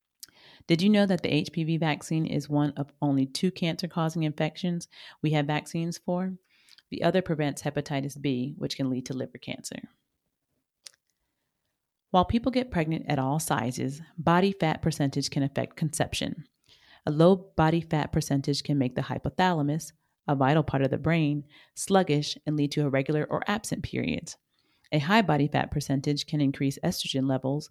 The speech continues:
which also interferes with your cycle. In general, while it's natural to lose or gain weight over time,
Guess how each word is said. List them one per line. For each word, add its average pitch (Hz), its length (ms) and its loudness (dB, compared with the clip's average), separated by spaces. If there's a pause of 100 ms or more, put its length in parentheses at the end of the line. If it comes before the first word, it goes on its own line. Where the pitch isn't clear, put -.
(300)
which - 180 -2
also 190 300 4
interferes 135 540 -2
with - 160 -8
your 135 80 -2
cycle. - 500 -4 (760)
In 175 160 2
general, 214 440 4 (360)
while 156 160 4
it's 156 120 -2
natural 170 340 0
to 165 100 -2
lose 151 240 2
or 147 60 2
gain 147 280 2
weight 143 180 2
over 143 200 0
time, 147 560 0